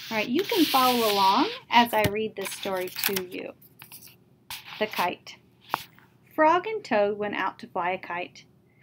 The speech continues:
They went to a large meadow where the wind was strong. "Our kite will fly up and up," said Frog. "It will fly all the way up to the top of the sky." "Toad," said Frog,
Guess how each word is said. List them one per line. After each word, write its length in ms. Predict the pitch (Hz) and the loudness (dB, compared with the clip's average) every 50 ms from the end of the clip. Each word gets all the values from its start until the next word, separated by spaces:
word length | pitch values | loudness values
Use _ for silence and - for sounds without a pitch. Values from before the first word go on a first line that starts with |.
| _ _ _ _ - - | _ _ _ _ 0 2
They 120 | 214 214 | 4 4
went 300 | 220 220 254 262 - - | 4 4 2 0 0 -4
to 140 | - 233 202 | -4 -2 -2
a 20 | |
large 540 | 190 190 196 196 214 226 226 233 233 233 - | 0 2 4 4 6 6 6 4 2 0 -2
meadow 400 | 208 202 202 196 196 185 180 175 | -4 -2 -2 -2 -4 -6 -8 -8
where 200 | 180 196 208 208 | -6 -4 -2 0
the 120 | 214 214 | 0 0
wind 300 | 208 208 226 247 254 262 | 0 2 4 4 4 4
was 140 | 262 269 247 | 2 -2 -6
strong. 520 | - - - 190 190 190 202 190 180 - - _ _ _ _ _ _ _ _ _ _ _ _ _ _ | -6 -10 -8 -4 -2 -2 -2 -4 -6 -10 -18 _ _ _ _ _ _ _ _ _ _ _ _ _ _
"Our 240 | - 240 294 330 320 | 4 6 6 6 4
kite 320 | - - - 202 196 - - | 0 -4 -4 -2 -2 -2 -4
will 120 | 196 185 | -8 -8
fly 340 | - - 196 185 190 - - _ - | -4 -2 0 0 0 -2 -6 _ -2
up 220 | 349 359 359 - - | -2 -2 0 -2 -4
and 140 | 349 330 | -4 -4
up," 340 | - - 240 247 - - - | -2 -2 -2 -2 -2 -4 -12
said 240 | - - 196 175 - | -14 -12 -12 -12 -12
Frog. 340 | - - 180 165 175 180 180 _ _ _ _ _ - - _ - | -10 -10 -10 -8 -8 -10 -12 _ _ _ _ _ -20 -20 _ -4
"It 120 | - 285 | 0 2
will 140 | 277 269 240 | 2 2 2
fly 220 | - 254 240 220 - - | 2 2 2 2 2 2
all 280 | 320 349 359 381 381 | 2 4 4 2 2
the 80 | 370 370 | 2 2
way 220 | 349 359 349 349 | 2 4 4 4
up 200 | 302 262 - - | 2 0 0 -4
to 120 | - - - | -10 -16 -12
the 100 | - 185 | -12 -12
top 360 | - - - 262 254 254 - | -8 -4 -2 0 0 0 -2
of 80 | 254 240 | -2 -2
the 100 | 254 240 | -4 -6
sky." 480 | - - - 196 180 170 - - - - _ _ - - - - - - - - - - - - - - - - - - - - - - - - - - - - - - - - - - - - - - - _ _ _ _ _ _ _ _ _ _ _ _ _ _ _ _ _ _ _ - | -4 -4 -2 -2 -2 -2 -4 -8 -12 -14 _ _ -16 -8 -6 -4 -2 0 0 0 2 2 2 2 2 0 0 0 -2 -2 -4 -4 -4 -4 -4 -4 -4 -4 -6 -8 -10 -14 -16 -20 -20 -20 -20 -20 -20 -20 -20 _ _ _ _ _ _ _ _ _ _ _ _ _ _ _ _ _ _ _ -8
"Toad," 420 | - - 415 539 523 370 226 - - | -2 0 2 4 4 4 2 2 -2
said 260 | - 208 196 190 - | -4 -4 -4 -4 -4
Frog, 460 | - - 185 180 185 208 247 254 | -6 -4 -4 -2 0 -2 -2 -4